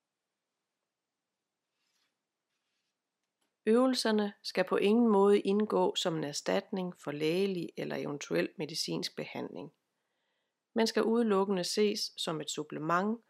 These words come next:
og en medfølende hjælp til selvhjælp i dagligdagen. Intentionen er at bringe dig mere ro, øget accept og anerkendelse af det unikke menneske, du er,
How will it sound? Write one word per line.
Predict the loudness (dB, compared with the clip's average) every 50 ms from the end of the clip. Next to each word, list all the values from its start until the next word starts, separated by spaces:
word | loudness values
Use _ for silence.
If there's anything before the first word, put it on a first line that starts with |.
| _ _ _ _ -12
og | -8 -6 -6
en | -4 -2
medfølende | 0 0 0 0 -2 -2 -2 -2 -2 -2 -2 -4 -6 -6
hjælp | -2 -2 -2 -2 -2 -6 -10 -12
til | -8 -6 -6
selvhjælp | -4 -2 -2 -4 -4 -4 -6 -6 -8 -8 -10 _ _
i | -12 -6
dagligdagen. | -4 -4 -4 -4 -6 -10 -12 -12 -12 -12 -10 -12 -16 -18 _ _ _ _ _ _ _ _ _ _ _ _ _ _ _ _ _ _ _ _ _ _ _ _ _ _ _ _ _ _ 0
Intentionen | 0 0 2 2 0 0 0 2 2 4 4 4 2 0 -2 -4 -4
er | -2 0 0 0 -2 -4 -8 _ _ _ _ _ _ -6
at | -4 -4 -2
bringe | 2 2 4 4 4 2
dig | 2 0 -2 -2 -2
mere | -2 -2 -2 0 0
ro, | -2 0 2 2 4 4 2 -2 -8 _ _ _ _ _ _ _ -4
øget | 0 2 2 2 0 0
accept | -4 -4 -4 -4 -4 -4 -4 -6 -6 -6 -6
og | -4 -2 0 0
anerkendelse | 0 0 0 -2 -2 -2 -4 -2 -2 -4 -6 -6 -8 -8 -10 -10 -12 _ _ _ _ _ _ -4
af | -2 0
det | 2 2 4
unikke | 4 4 4 2 2 2 0 -2
menneske, | -2 0 -2 -2 -2 -4 -6 -8 -8
du | -8 -6 -6 -6 -6
er, | -6 -8 -8